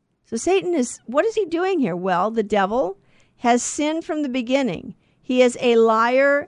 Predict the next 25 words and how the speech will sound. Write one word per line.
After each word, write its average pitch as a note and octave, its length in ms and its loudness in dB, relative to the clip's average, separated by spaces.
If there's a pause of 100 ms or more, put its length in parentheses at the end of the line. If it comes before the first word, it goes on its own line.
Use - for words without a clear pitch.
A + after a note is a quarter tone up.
and A3 200 -4
the G#3+ 80 -2
father A#3 560 -2
of F#3+ 180 -10
lies. F#3 840 -8 (380)
Two D4 260 -6
seventy-one B3 960 -4 (580)
is G3+ 260 -8
the G3+ 120 -12
footnote A#3 500 -2
there. F3+ 360 -8 (600)
And G#3 160 -8
that A#3+ 300 -6
footnote G3+ 680 -4
on G3+ 280 -8 (180)
paragraph, A3+ 540 -4 (140)
um, E3+ 360 -12
three A#3 160 -10
ninety-two, G#3 760 -8 (640)
John, A#3 520 -2 (420)
John A#3+ 360 0
eight B3+ 260 -2
forty-four. A#3+ 720 -6 (960)
No, F#3 160 -10
it's, G3 240 -14